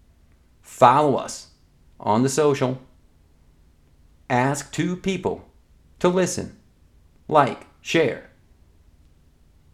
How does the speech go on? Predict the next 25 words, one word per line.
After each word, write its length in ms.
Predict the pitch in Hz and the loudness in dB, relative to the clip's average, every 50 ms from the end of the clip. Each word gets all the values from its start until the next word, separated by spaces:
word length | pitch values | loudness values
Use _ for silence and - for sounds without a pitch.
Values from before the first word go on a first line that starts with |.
| _ _ _ _ _ _ _ | _ _ _ _ _ _ _
iHeart, 440 | 110 101 101 98 104 104 107 117 - - - _ - - | -2 0 0 2 0 0 -2 -2 -8 -14 -20 _ -18 -14
Spotify, 720 | - - - 110 98 101 104 101 - 110 107 110 120 117 - - - - - - | -14 0 2 4 4 4 4 2 2 0 0 -2 -6 -10 -16 -20 -20 -20 -8 -4
Apple. 520 | 110 101 95 95 - 110 117 131 131 - - - - _ - - - _ - _ - - _ - _ _ - | -2 0 0 0 0 -2 -4 -4 -6 -12 -20 -20 -20 _ -20 -20 -20 _ -20 _ -20 -20 _ -20 _ _ 2
Go 200 | - - 160 180 | 4 4 4 4
by 220 | 175 190 185 190 | 2 2 2 2
the 100 | 185 190 | 2 2
website, 500 | 185 185 180 175 170 - - 147 123 110 | 0 0 -2 -2 0 2 2 4 2 2
check 220 | 110 - 160 156 165 | 0 0 0 0 0
it 60 | 160 | -2
out. 180 | 156 131 120 - | 0 -2 -2 0
Start 220 | - 156 175 175 | 0 0 2 2
to 260 | 214 202 - - - | 0 -2 -2 0 4
interact 760 | 196 208 214 208 196 175 170 170 175 127 110 110 - - - - - _ - _ | 4 6 8 6 6 6 4 2 2 -2 -4 -6 -8 -12 -20 -20 -20 _ -20 _
with 380 | - 101 113 139 151 151 - | -6 0 2 2 2 0 -2
the 80 | - 143 | -4 -4
show. 360 | 131 - - 120 95 - - - _ _ _ _ _ _ _ _ - - _ _ _ _ _ _ _ _ - _ _ _ - _ - - | -2 0 0 0 0 -2 -8 -16 _ _ _ _ _ _ _ _ -20 -20 _ _ _ _ _ _ _ _ -20 _ _ _ -20 _ -8 -4
And 180 | 120 113 113 - | -4 -4 -2 -2
as 240 | 123 139 156 175 170 | -2 0 0 2 4
I 140 | 170 165 170 | 4 2 2
promised, 560 | - - 160 139 110 95 95 101 - - - - - - - - - - - - - - - - - - - - - - _ - - - _ _ - - - _ - _ _ _ - - _ _ | 2 2 2 2 2 0 -4 -6 -8 -12 -18 -20 -20 -20 -20 -20 -20 -20 -20 -20 -20 -20 -20 -20 -20 -20 -20 -20 -20 -20 _ -20 -20 -20 _ _ -20 -20 -20 _ -20 _ _ _ -20 -20 _ _
I 140 | 107 113 131 | 2 2 4
will 180 | 135 120 110 104 | 4 4 2 2
not 460 | 104 107 110 131 147 165 170 131 156 | 2 4 6 6 6 4 2 -2 -4
leave 240 | 165 156 151 147 139 | -6 -4 -4 -4 -4
you. 340 | 143 143 143 147 151 147 | -4 -4 -4 -4 -6 -10